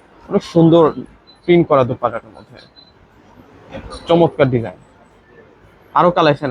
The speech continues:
আছে, আজকে কনফিউজ হয়ে যাবে যে আপনারা কোনটা ডিজাইন, কোনটা রেখে কোনটা নেবেন।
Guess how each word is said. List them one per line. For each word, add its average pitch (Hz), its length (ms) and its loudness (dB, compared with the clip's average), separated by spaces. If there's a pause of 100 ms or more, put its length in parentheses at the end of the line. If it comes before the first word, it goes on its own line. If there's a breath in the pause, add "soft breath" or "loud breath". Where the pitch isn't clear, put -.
আছে, - 160 -20 (140)
আজকে - 200 -2 (120)
কনফিউজ 208 340 6
হয়ে 190 140 4
যাবে 175 140 2
যে 175 80 2
আপনারা 175 260 0 (100)
কোনটা 180 280 0
ডিজাইন, 147 220 -2 (1600)
কোনটা 170 240 4
রেখে 180 220 2
কোনটা 160 300 -2
নেবেন। 117 260 -12